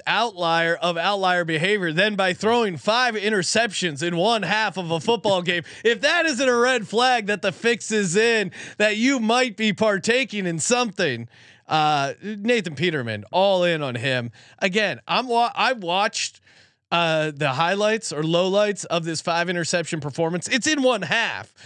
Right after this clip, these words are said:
The fact that they kept him in for that, for that entire half was cruel. Um, but I, I, if you tried to throw five interceptions intentionally, you would,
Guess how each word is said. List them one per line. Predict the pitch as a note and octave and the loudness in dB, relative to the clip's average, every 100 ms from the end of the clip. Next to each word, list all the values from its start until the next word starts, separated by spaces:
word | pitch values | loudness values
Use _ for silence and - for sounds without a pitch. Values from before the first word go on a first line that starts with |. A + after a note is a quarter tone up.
| - - | -20 -4
The | G#3 | -2
fact | F#3+ C4 B3 | 2 0 2
that | B3+ A3 | 0 0
they | G#3 | -2
kept | - A3 G#3+ | 0 0 0
him | G#3+ F#3 | -2 0
in | G#3+ A#3 | 0 0
for | G3 | 0
that, | F#3+ G#3 F#3+ F#3 | 0 0 -2 -6
for | - F#3+ | -4 0
that | G#3 G3 | 0 0
entire | E3+ D#3+ F#3 F#3 | -4 -4 0 0
half | D3+ D#3 F#3+ | 0 -2 -4
was | F3+ D#3 | -4 -8
cruel. | - E3 D#3 C#3 D#3+ - - - - | -6 -4 0 0 -2 -4 -18 -20 -8
Um, | - F#3+ F#3+ F#3+ D#3 - - | 0 2 2 -2 -6 -14 -2
but | B3+ A#3 | 0 0
I, | A3 A3+ | -2 -2
I, | G3 A#3 A3 _ _ _ _ _ - | -2 -2 -6 _ _ _ _ _ -20
if | G#2+ A3+ A3+ | -14 -2 -2
you | G#3 A#3 | 2 0
tried | - - A#3+ C4 | 0 0 2 2
to | A#3+ | 0
throw | F3+ G3+ | 0 -2
five | D#3 F#3 E3+ | 0 0 0
interceptions | E3 D3 E3+ D3+ D#3+ C#3+ | -2 -4 -2 -4 -4 -6
intentionally, | C#3 A#2 E3 E3+ C3+ C3 G#2+ F#2+ - - | -6 -2 -2 -2 -4 -8 -10 -12 -20 -8
you | F3 F#3+ | 0 2
would, | G3 F3+ | 2 2